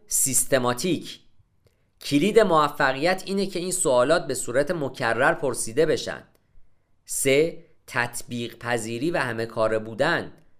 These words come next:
می‌شه از این متد برای طراحی یک فرایند جدید و اجرای یک اقدام اصلاحی استفاده کرد. و چهارم، جامع بودن.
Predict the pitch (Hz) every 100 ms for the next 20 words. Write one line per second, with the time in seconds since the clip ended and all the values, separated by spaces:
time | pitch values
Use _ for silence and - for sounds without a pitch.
0 | _ _ _ _ 131 160 170 139 131 165
1 | 135 120 165 208 - - - 127 127 135
2 | 117 - 127 120 117 117 135 123 113 -
3 | 110 113 117 123 113 107 113 113 113 180
4 | 196 196 - - 131 123 117 110 135 156
5 | 120 104 117 147 - - 127 120 123 147
6 | 120 78 131 - 135 151 240 214 - 110
7 | 90 82 - - _ _ _ _ _ _
8 | _ - 113 127 113 113 113 165 214 -
9 | - - - 101 120 113 110 117 - 110
10 | 110 151 143 85